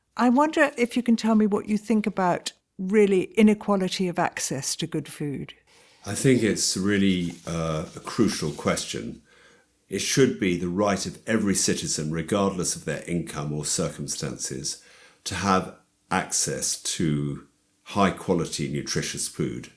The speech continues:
Speaker 2: Unfortunately, today that is not the case. And if you look at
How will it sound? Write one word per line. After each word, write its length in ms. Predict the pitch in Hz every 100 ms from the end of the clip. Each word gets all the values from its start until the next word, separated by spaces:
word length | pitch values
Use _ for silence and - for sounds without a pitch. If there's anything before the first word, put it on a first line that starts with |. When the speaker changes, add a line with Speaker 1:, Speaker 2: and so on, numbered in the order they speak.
| _
Speaker 2:
Unfortunately, 640 | - 196 - 117 110 - 80
today 380 | - 82 95 85
that 180 | 82
is 160 | 80 -
not 240 | 95 90
the 60 | 85
case. 600 | - 73 69 - - - - - - - _
And 160 | 85 90
if 180 | 95
you 100 | 90
look 300 | 87 92 92
at 100 | -